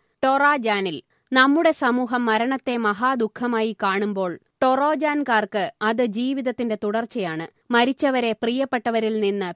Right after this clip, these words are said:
പെട്ടെന്ന് പറിച്ചെറിയാൻ ടൊറാജാൻകാർ തയ്യാറല്ല. അതുകൊണ്ടുതന്നെ അച്ഛന്റെ മൃതദേഹത്തിനൊപ്പം കെട്ടിപ്പിടിച്ചു കിടന്നുറങ്ങുന്ന മക്കൾ ഇവിടെ പതിവ് കാഴ്ചയാണ്.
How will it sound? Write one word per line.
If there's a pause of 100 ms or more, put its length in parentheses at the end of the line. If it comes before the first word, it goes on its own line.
പെട്ടെന്ന്
പറിച്ചെറിയാൻ (120)
ടൊറാജാൻകാർ (120)
തയ്യാറല്ല. (240)
അതുകൊണ്ടുതന്നെ (260)
അച്ഛന്റെ
മൃതദേഹത്തിനൊപ്പം (240)
കെട്ടിപ്പിടിച്ചു
കിടന്നുറങ്ങുന്ന
മക്കൾ
ഇവിടെ
പതിവ്
കാഴ്ചയാണ്.